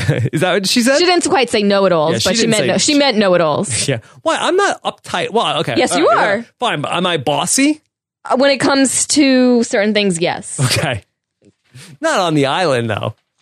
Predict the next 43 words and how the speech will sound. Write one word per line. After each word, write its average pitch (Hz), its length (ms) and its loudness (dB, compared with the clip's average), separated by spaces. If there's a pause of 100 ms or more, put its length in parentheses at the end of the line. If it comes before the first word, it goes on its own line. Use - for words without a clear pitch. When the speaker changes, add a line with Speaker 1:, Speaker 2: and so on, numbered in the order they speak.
(100)
Speaker 2:
I've 220 160 -2
never 202 180 2
been 185 120 0
on 175 100 0
the 160 120 0
island 151 260 -4
with - 160 -4
you, 156 60 0
Speaker 1:
<laughs> 180 100 2
Speaker 2:
unless 214 320 2
you're 262 100 2
talking 247 140 2
about 196 180 2
Long 180 160 0
Island. 196 580 0
<laughs> - 40 -
Speaker 1:
Yes. - 360 -6 (1080)
So, 208 440 0
I, - 260 -6 (100)
I'm 254 440 -4
seeing 285 640 2
a 196 480 2
potential 185 500 -2
conflict 123 640 -4
here 104 360 -4 (100)
because 131 520 -2
I 143 140 -6
feel 208 220 0
like 170 260 -2
Alicia, 143 760 0 (320)
who 180 180 0
says 165 340 0
she 254 220 2
won't 254 240 2
get 220 140 0
along 170 440 0
with 147 160 0
people 151 280 -4
that 139 100 0
are 127 140 -4
uptight 151 500 -6
and 135 140 -8
bossy, 123 560 -2